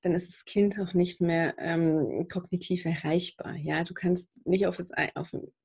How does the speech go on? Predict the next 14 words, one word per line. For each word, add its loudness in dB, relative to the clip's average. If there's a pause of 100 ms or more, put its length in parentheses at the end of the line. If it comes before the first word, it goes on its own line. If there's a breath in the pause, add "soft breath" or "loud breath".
(140)
einreden 4
und -2
sagen: -4
„Komm, -8
jetzt -4
wird 2
schon -6
alles -4
wieder 2
gut“, 2
oder, 2 (560 loud breath)
äh, 0 (300)
bestrafen 4
oder 4